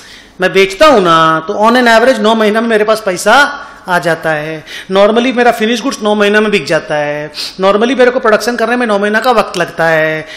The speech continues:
normally मेरा raw material गोडाउन में, stores में नौ महीना तक रहता है, फिर वो process में घुस जाता है, ये वो है।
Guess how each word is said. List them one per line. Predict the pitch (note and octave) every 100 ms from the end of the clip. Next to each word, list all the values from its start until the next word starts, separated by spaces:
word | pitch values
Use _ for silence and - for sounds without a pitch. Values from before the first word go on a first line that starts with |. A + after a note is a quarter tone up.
| - F#3
normally | F#3+ G#3 A#3+
मेरा | B3+ A#3+
raw | G#3 A3+
material | A#3 A3+ B3+ B3+
गोडाउन | G#3 F#3+ G#3 A#3
में, | B3 C4+
stores | - G#3 A3 G#3+
में | C4+
नौ | G3+ G#3+
महीना | G#3+ G#3
तक | A3 D4
रहता | C#4+ G3+ - F3+
है, | E3 E3 D#3+ - -
फिर | B3+
वो | D#4+
process | E4+ A#3+ B3+
में | A3+ B3+
घुस | F3
जाता | C#3+ D3+ -
है, | D3+ D3 D3 D3+ - - -
ये | C#4
वो | C4 D#4
है। | C#4 D4 C4+ F#3+ C3